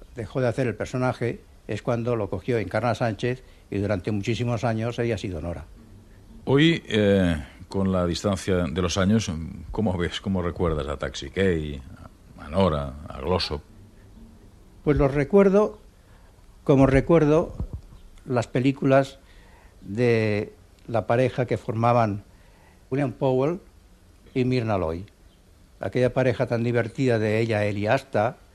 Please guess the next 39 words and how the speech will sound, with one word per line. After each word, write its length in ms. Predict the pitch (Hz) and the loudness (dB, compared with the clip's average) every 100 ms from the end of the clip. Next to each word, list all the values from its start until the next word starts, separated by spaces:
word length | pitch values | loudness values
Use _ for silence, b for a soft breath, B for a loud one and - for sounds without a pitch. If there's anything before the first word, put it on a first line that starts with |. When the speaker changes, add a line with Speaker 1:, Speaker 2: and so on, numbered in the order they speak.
| b b b | b b b
Speaker 1:
La 200 | 101 98 | -10 -8
cena 240 | 90 117 110 | -4 -2 0
de 60 | |
los 140 | 104 104 | -2 -4
acusados. 720 | 95 113 131 131 113 120 - - b b b b b - - | -6 -4 2 2 2 -2 -8 -20 b b b b b -16 -6
Es 120 | 123 | -2
así 220 | 151 165 | -2 -2
como 240 | 143 123 123 | -2 0 2
yo 120 | 131 | 2
lo 60 | |
había 140 | 131 131 | 2 0
concebido 400 | 120 107 110 143 | -2 -2 -2 0
en 80 | 117 | -2
realidad. 460 | 101 90 95 82 - - - - | -2 -2 -2 -2 -8 -18 -16 -10
Mi 240 | 110 123 | -4 0
idea 300 | 127 131 147 | 2 4 2
fue 200 | 165 143 | 0 0
crear, 360 | 143 127 110 - B B | 4 2 2 -4 B B
porque 320 | 117 107 104 | -4 -2 -4
la 220 | 104 95 98 | -4 -2 0
verdad 280 | 95 117 | 2 2
es 140 | 143 - | 2 0
que 260 | 120 104 - | -2 -2 -4
los 240 | 101 98 | -6 -4
casé 260 | 95 - 131 | -6 -4 -2
casi 300 | 127 - 104 | -2 -2 -4
inmediatamente. 840 | 92 98 95 98 135 139 90 85 - b b b b b | -2 -2 -2 -2 -2 -4 -6 -8 -12 b b b b b
O 80 | |
sea, 160 | - 120 | -2 0
fueron 360 | - 139 139 131 | 2 2 4 4
novios 280 | 135 160 | 4 4
muy 120 | 165 156 | 2 2
poco 260 | 131 104 | 2 0
tiempo, 320 | 143 143 117 | 0 0 0
Nora 260 | 98 101 98 | 0 0 0
y, 380 | 87 90 95 - | -2 -6 -10 -12
y 60 | 87 | -6
Taxi 320 | 98 - 92 | -4 -4 -8
Key. 260 | 90 82 | -6 -8